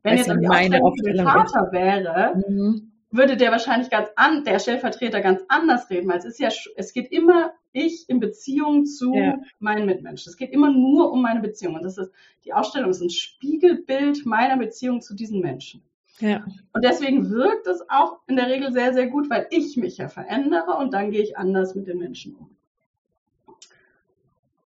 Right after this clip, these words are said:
Speaker 2: Ja. Mega spannend, ja. Jetzt habe ich schon, also habe ich so ein bisschen rausgehört, oder <laughs> ich, wir arbeiten ja tatsächlich auch viel mit Aufstellungen, dass du und wir das auch immer ein bisschen anders machen. Magst du das noch kurz erklären? Und auch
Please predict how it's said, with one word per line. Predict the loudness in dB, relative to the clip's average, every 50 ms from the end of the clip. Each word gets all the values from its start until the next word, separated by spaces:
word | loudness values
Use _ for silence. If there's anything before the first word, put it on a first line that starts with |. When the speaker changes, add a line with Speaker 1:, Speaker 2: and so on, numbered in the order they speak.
| _ _ _ _ _ _ _ _ _ _ _ _ 0
Speaker 2:
Ja. | 2 4 4 2 0 -10 -20 -20 _ _ _ _ _ -20 -18 -16 -10 2 6
Mega | 8 8 10 8 6
spannend, | 6 0 -2 0 2 2 2 6
ja. | 8 8 8 6 4 -2 -6 -8 4 6
Jetzt | 6 6 6 4 2 6 4
habe | 8 8 8
ich | 8 8 4
schon, | 2 4 6
also | 4 6 6 8 6
habe | 8 6 6
ich | 4
so | 6
ein | 6
bisschen | 6 6 4 4
rausgehört, | 2 2 2 2 2 0 0 6 8 8 8 8 8
oder | 6 8 8 6 6 4 2 2 2
<laughs> | 2 0 0 2
ich, | 2 0 0 0 -4 0 0 0 0 2 0 -2 0 2
wir | 2 2 2 0 0
arbeiten | 0 2 4 4 4 4 4 2
ja | 2
tatsächlich | 4 4 2 2 2 -2 -2 -2 -2 0 2 2
auch | 2 2 2 4 6 6 8 8 6 4 2 6 8
viel | 8 8 8
mit | 8 6 8
Aufstellungen, | 8 8 8 8 6 4 6 6 6 4 2 0 -2 -2 -4 -6 -4 -4 -6 0 2
dass | 2 2 2 2
du | 0 4 6 8 8 10 12 10 10
und | 8 8 6 4 4 4 0 6
wir | 8 8 8
das | 8 6 4
auch | 4 4 6
immer | 6 6
ein | 8 8
bisschen | 4 2 2 -2 -2 2
anders | 2 4 4 4 2 2 0
machen. | -2 -4 -2 0 2
Magst | 2 2 0 -2 -4
du | 4
das | 6 6 4 6 2
noch | 0 0 0 2
kurz | 2 2 2 2 -2
erklären? | -4 -4 -2 -2 2 4 4 4 4
Und | 2 -2 2 2 0
auch | 0 0